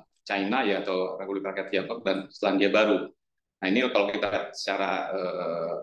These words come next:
nama-nama negaranya, Jepang, Korea, dan China ini masuk yang, eh, negara-negara yang maju ya di, di As-, di Asia ini yang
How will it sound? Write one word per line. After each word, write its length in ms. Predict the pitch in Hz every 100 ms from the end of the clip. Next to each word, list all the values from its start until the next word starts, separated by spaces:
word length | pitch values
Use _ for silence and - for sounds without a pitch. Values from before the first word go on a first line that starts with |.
| 101
nama-nama 480 | 104 104 101 101
negaranya, 600 | 98 101 107 101 95 110 -
Jepang, 560 | 110 - 123 127 127
Korea, 400 | - 98 101 104
dan 240 | 101 98 98
China 240 | 95 101
ini 80 | 120
masuk 240 | 113 123 110
yang, 280 | 101 101 98 - _ _ _ _
eh, 500 | 95 90 90 90 80 85
negara-negara 680 | 110 107 104 101 104 104 123
yang 440 | 107 104 104 107 - _ - _ _ _ _
maju 380 | - 113 110 127 135
ya 160 | 104 95 104
di, 240 | 95 95
di 140 | 95 92
As-, 320 | 90 - -
di 160 | 95
Asia 300 | 90 - 107 95
ini 240 | 101 120 104
yang 260 | 107 107